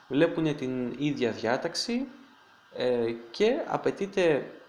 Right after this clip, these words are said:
βέβαια το σήμα συγχρονισμού. Η μνήμη ενημερώνεται κατά τη διάρκεια του συγχρονισμού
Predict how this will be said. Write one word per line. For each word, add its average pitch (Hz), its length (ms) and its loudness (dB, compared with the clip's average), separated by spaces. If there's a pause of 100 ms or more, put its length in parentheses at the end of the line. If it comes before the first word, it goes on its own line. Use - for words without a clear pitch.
(260)
βέβαια 170 280 -2
το 190 100 -8
σήμα 170 440 -4
συγχρονισμού. 131 800 -2 (420)
Η 135 80 -8
μνήμη 165 300 -2
ενημερώνεται 151 460 0
κατά 123 160 -4
τη 113 60 -12
διάρκεια 117 380 -4
του - 80 -12
συγχρονισμού 120 720 -4